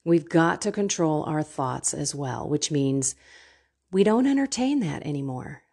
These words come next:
The minute we start thinking about that person and how they bother us, we've got to get it out and ask the Lord to fill us with love, peace, all of those beautiful graces that we need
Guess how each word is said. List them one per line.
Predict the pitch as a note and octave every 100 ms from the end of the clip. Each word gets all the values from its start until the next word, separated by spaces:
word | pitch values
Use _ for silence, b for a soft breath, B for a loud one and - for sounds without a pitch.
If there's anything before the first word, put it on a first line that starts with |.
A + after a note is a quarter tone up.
| F3+
The | F3+
minute | G3+ B3
we | B3+ B3+
start | - A#3+ -
thinking | A#3 A#3 A3+
about | A3 G#3+ G#3 G3 B B B B
that | F#3 G3+ -
person | G#3 G#3 A3 G#3
and | E3
how | E3+ D#3+
they | D#3+
bother | C#3+ D#3 E3 G3 G#3+
us, | A#3+ C4 - - - _ B B B B B -
we've | F#3 -
got | F3 D#3 D3+ -
to | - D#3 -
get | E3 D#3+ -
it | E3 D#3 -
out | D#3+ G3 C4+ - - - _ _ _ _ _ _ -
and | E3+
ask | E3+ E3+ -
the | E3
Lord | E3 D#3+
to | D#3
fill | - E3
us | E3 E3 -
with | E3 - - - _ -
love, | D#3+ D#3+ D#3+ D#3+ D#3+ D#3 _ -
peace, | - E3+ D#3+ - - - _ _ _ _ _ _ _ -
all | E3+ F#3+
of | F3
those | D#3+ D3+
beautiful | E3 F3+ F3 D#3+
graces | D3+ D#3+ D#3+ - D#3+
that | D3 C#3
we | D3+
need | D3+ E3+ F3+ C#3+ D3+ F#3